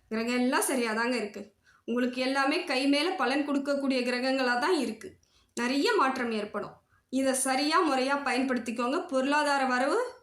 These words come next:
நல்லா இருக்கு, எக்கச்சக்கமாவே இருக்குது. ஏதோ ஒரு விதத்துல நீங்க வந்து எதிர்பாராத இடத்துல இருந்து பண வரவு வந்துகிட்டு தாங்க இருக்கும். நீங்க நினைச்சு கூட பார்த்திருக்க மாட்டீங்க இந்த பணம் நமக்கு வரும்ன்ட்டு.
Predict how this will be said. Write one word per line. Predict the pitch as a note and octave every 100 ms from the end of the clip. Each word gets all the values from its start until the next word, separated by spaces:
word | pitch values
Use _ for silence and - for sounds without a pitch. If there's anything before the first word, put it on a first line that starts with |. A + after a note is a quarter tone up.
| _
நல்லா | A#3 A#3+ D4 E4
இருக்கு, | A#3+ - - - _ _ _ - -
எக்கச்சக்கமாவே | A#3+ B3 F4+ F#4+ F4+ D#4+ E4+
இருக்குது. | F#4 D4+ C#4 C#4 - _ _ _ B3
ஏதோ | A#3+ C#4+
ஒரு | F#4+ F4+
விதத்துல | C#4 D4+ D#4+ G4
நீங்க | F#4 D4
வந்து | C4 C#4 A4 C5+ - - - -
எதிர்பாராத | B3+ E4 - D#4 D4+ D#4 E4+ G4
இடத்துல | C4+ C4 C4+
இருந்து | B3 D#4+
பண | C4+ A#3+
வரவு | C#4 C4 C4+
வந்துகிட்டு | C4 A#3 A#3+ A3+
தாங்க | A#3 B3+ B3+
இருக்கும். | G#3+ G#3 G3 - _ _
நீங்க | B3 B3+
நினைச்சு | B3+ D4 E4
கூட | E4 E4+
பார்த்திருக்க | D4+ B3+ B3 A3+
மாட்டீங்க | G#3 G#3 A3
இந்த | A#3
பணம் | A3+ A#3+ E4
நமக்கு | C4+ G#3+ G#3+
வரும்ன்ட்டு. | A#3 C#4 C#4+ C#4